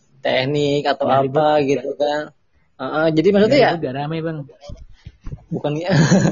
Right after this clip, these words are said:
Speaker 1: ya iya memang sih, cuman kan kayaknya ya kok apa,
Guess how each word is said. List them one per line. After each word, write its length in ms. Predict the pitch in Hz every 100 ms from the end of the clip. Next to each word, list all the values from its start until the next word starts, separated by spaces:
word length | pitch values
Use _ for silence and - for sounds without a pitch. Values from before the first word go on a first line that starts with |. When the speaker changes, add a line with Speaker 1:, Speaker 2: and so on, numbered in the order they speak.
| 220 240 -
Speaker 1:
ya 100 | 160
iya 220 | 160 220
memang 320 | 185 214 214
sih, 240 | 202 175
cuman 240 | 170 185 208
kan 160 | 226
kayaknya 480 | 220 180 196 226 202 - - _ _ _ _ 160
ya 80 | 151
kok 460 | - 170 160 -
apa, 400 | 165 170 247 220